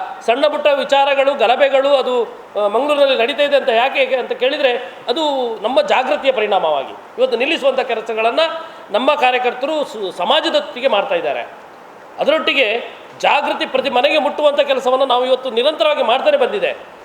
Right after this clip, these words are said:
ಇವತ್ತು ಯಾವುದೋ ಬ್ರೋಕರ್‌ಗಳ ಮೂಲಕ ಈ ರೀತಿಯಾದಂತಹ ಕೆಲಸಗಳು ನಡೀತಾ ಇದೆ, ನಮಗೂ ಕೂಡ ಮಾಹಿತಿ ಇದೆ. ಇವತ್ತು ಪ್ರೆಸ್ ಮೀಟ್ ಮತ್ತು ಈ ಜಾಗೃತಿಗೂ ಯಾವುದೇ ಸಂಬಂಧ ಇಲ್ಲ. ಜಾಗೃತಿ ನಮ್ಮ ನಿರಂತರ, ಅದರಲ್ಲಿ ಎರಡು ಪ್ರಶ್ನೆ ಇಲ್ಲ. ನಾವು ನಿರಂತರ ದಿನನಿತ್ಯ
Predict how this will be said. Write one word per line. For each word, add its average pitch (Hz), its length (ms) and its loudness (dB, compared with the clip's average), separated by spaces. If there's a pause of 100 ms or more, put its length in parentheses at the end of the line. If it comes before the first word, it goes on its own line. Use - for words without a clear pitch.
(120)
ಇವತ್ತು 254 600 2 (280)
ಯಾವುದೋ 247 320 4
ಬ್ರೋಕರ್‌ಗಳ 269 540 2
ಮೂಲಕ 262 380 2 (600)
ಈ 233 100 0
ರೀತಿಯಾದಂತಹ 262 640 2
ಕೆಲಸಗಳು 240 460 0
ನಡೀತಾ 247 280 2
ಇದೆ, 247 180 2
ನಮಗೂ 269 280 0
ಕೂಡ 330 180 0
ಮಾಹಿತಿ 247 320 0
ಇದೆ. 190 200 0 (320)
ಇವತ್ತು 254 240 0
ಪ್ರೆಸ್ 240 300 -2
ಮೀಟ್ 294 320 -2
ಮತ್ತು 294 680 -2 (280)
ಈ 269 120 -4
ಜಾಗೃತಿಗೂ 269 540 0
ಯಾವುದೇ 247 300 2
ಸಂಬಂಧ 220 340 -2
ಇಲ್ಲ. 180 180 -2 (380)
ಜಾಗೃತಿ 277 480 0
ನಮ್ಮ 262 180 0
ನಿರಂತರ, 269 440 2 (340)
ಅದರಲ್ಲಿ 262 240 2
ಎರಡು 262 140 4
ಪ್ರಶ್ನೆ 262 260 0
ಇಲ್ಲ. 247 100 4 (300)
ನಾವು 226 160 2
ನಿರಂತರ 247 480 2
ದಿನನಿತ್ಯ 285 460 2